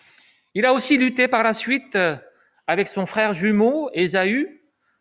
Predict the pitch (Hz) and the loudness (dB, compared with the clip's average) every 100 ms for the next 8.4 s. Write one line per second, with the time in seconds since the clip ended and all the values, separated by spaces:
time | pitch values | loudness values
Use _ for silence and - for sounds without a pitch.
0 | _ - 277 - - - 302 302 262 247 | _ -4 -4 -4 -6 0 2 2 2 2
1 | 247 277 180 180 175 226 233 214 220 214 | 2 0 -2 -4 0 2 2 2 2 0
2 | - 160 127 127 _ _ _ _ _ - | -4 -8 -8 -10 _ _ _ _ _ -10
3 | 151 143 139 156 - 208 190 113 - _ | -6 -4 -4 -4 -4 -2 -2 -6 -12 _
4 | _ _ _ _ _ _ _ _ _ _ | _ _ _ _ _ _ _ _ _ _
5 | - 143 156 160 202 156 170 226 220 196 | -6 -2 0 0 -4 -6 -2 -2 0 0
6 | 220 - - _ _ - 170 - 196 180 | 0 -4 -16 _ _ -8 -8 -4 -4 -2
7 | 185 180 165 147 180 180 185 - 202 170 | -2 0 -2 -2 -2 -2 -6 -6 -6 -6
8 | 180 185 208 - | -4 -2 -4 -4